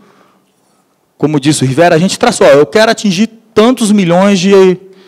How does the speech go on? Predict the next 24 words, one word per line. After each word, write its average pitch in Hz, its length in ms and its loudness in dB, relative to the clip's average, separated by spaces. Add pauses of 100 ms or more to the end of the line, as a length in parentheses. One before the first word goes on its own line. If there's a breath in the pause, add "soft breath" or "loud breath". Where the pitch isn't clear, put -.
(300 soft breath)
de, 143 320 -4
de, 131 300 -6
de, 123 280 -8
de 123 120 -6
assinantes, 147 460 -4
quero 180 200 0
acessar 190 380 -2
tantos 240 280 -2
por - 160 -4
cento 190 260 -8
dos 160 140 -12
domicílios 160 460 -4
brasileiros. 143 640 -4 (840)
Isso 240 220 -8
lá 262 100 -4
em 254 40 -4
dois 208 160 -4
mil 220 100 -8
e 208 40 -10
nove, 202 200 -4
dois 175 140 -4
mil 165 100 -10
e - 20 -10
dez. 107 360 -14